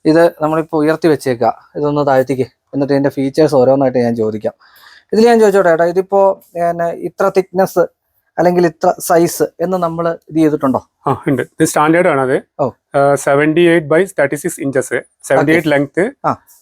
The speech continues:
Speaker 2: ആ, തേർട്ടി സിക്സ് വിഡ്ത്, അതായത് സിക്സ് പോയിന്റ് ഫൈവ് ഫീറ്റ് ലെ-, ലെങ്ത്,
Speaker 1: ആ.
Speaker 2: ത്രീ ഫീറ്റ് വിഡ്ത്.
Speaker 1: ഓക്കെ, അതായത് നീളമാണ് പറഞ്ഞ സിക്സ് പോയിന്റ് ഫൈവ്
Speaker 2: ആറര അടി.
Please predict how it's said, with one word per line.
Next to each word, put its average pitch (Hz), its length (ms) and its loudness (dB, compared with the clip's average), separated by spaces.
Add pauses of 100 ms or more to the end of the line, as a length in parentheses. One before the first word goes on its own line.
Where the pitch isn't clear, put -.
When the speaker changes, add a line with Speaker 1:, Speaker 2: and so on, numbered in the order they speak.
Speaker 2:
ആ, 135 120 0
തേർട്ടി 139 260 0
സിക്സ് 156 240 -6
വിഡ്ത്, 123 220 -2
അതായത് 139 500 2
സിക്സ് - 300 -6
പോയിന്റ് 175 240 0
ഫൈവ് 175 260 0
ഫീറ്റ് 165 220 0
ലെ-, 143 260 -2
ലെങ്ത്, 139 540 -2 (220)
Speaker 1:
ആ. 147 240 -2
Speaker 2:
ത്രീ 143 140 2
ഫീറ്റ് 165 240 -2
വിഡ്ത്. 113 300 -4 (380)
Speaker 1:
ഓക്കെ, 165 280 -2
അതായത് 175 400 4
നീളമാണ് 190 540 2
പറഞ്ഞ 151 280 -4
സിക്സ് 170 260 -10
പോയിന്റ് 156 180 2
ഫൈവ് 160 80 2
Speaker 2:
ആറര 143 100 2
അടി. 117 200 -2